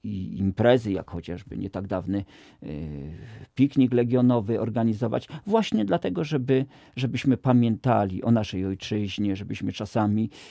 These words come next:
y, mieli też, mm, ochotę na jakąś nutę refleksji, żebyśmy coś z siebie dali, y, że,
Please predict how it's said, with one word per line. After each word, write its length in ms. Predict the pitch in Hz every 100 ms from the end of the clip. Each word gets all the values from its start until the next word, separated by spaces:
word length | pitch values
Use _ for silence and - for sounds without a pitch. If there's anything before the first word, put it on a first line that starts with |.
| - -
y, 300 | 92 95 104
mieli 380 | 117 131 123 123
też, 640 | 131 117 - - - - - - _
mm, 160 | - - - -
ochotę 380 | - 110 - 113
na 80 |
jakąś 460 | 107 - 101 - -
nutę 320 | 117 117 113 110
refleksji, 680 | 117 120 123 110 - 110 104
żebyśmy 440 | 107 110 117 117 143 151
coś 240 | - 131
z 80 | -
siebie 320 | - 123 123
dali, 640 | 117 131 117 117 107 107 - - 120 -
y, 220 | 104 120
że, 140 | 113